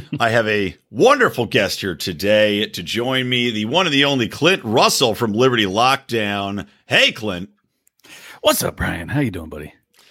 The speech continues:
Speaker 1: Ah, I'm good, man. I don't have any money in, uh, Silicon Valley Bank, nor Signature Bank, nor, uh, I think First Republic. Is that the other one that's <laughs> on the chopping block that they're looking to
Speaker 2: Yeah.
Speaker 1: take it over? <laughs>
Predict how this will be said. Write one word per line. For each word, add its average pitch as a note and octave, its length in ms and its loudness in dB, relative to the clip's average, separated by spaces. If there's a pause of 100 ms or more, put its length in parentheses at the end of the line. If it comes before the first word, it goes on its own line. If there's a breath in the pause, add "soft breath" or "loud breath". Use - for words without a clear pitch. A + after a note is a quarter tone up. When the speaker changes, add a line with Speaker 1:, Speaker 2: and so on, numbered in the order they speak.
(320 soft breath)
Speaker 1:
Ah, D4+ 340 4
I'm F#3+ 100 -2
good, D3+ 200 0
man. E3+ 200 4
I D3+ 60 6
don't E3+ 120 2
have A#2+ 120 2
any A2 100 -6
money A2+ 300 -4
in, G#2+ 160 -8
uh, G2+ 340 -2
Silicon A#2 440 -4
Valley A#2+ 300 2
Bank, C#3+ 420 2
nor B2 200 0
Signature C#3 600 -2
Bank, C#3 420 2
nor, B2+ 480 2
uh, B2 140 6
I - 20 2
think D3 220 -4
First D#3 280 -4
Republic. D3+ 460 0
Is G2 120 -4
that B2 180 2
the C3+ 80 2
other C#3 180 4
one C#3 100 -2
that's C#3 280 -4
<laughs> - 0 -
on E3 140 2
the B2+ 80 0
chopping D#3+ 440 0
block D3+ 320 2
that B2 100 -14
they're C#3 80 -8
looking D3 220 -4
to B2 60 2
Speaker 2:
Yeah. A2+ 60 6
Speaker 1:
take B2 120 6
it C#3+ 60 0
over? D#3 360 -4
<laughs> - 40 -20